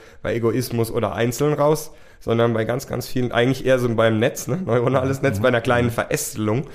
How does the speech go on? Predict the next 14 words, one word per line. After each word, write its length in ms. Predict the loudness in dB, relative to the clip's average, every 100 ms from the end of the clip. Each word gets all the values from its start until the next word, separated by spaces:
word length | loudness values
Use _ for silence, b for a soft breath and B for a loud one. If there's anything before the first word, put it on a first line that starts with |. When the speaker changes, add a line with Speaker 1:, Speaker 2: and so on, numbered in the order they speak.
| B -8 0
Speaker 1:
Ähm, 200 | 0 2
und 180 | 0 0
das 180 | 0
ist 180 | -2 -8
unter 340 | -6 -4 -2 -2
Umständen 640 | -6 -6 -6 -6 -4 -8
oft 400 | -10 -12 -14 -20 b b
besser 320 | -2 0 -2
im 120 | -2 -2
politischen 520 | 0 0 -2 -6 -8
System, 440 | -8 -8 -4 -2
viele 260 | -4 -6 -6
kleine 320 | -6 -6 -6
Verästelungen, 580 | -8 -10 -10 -6 -6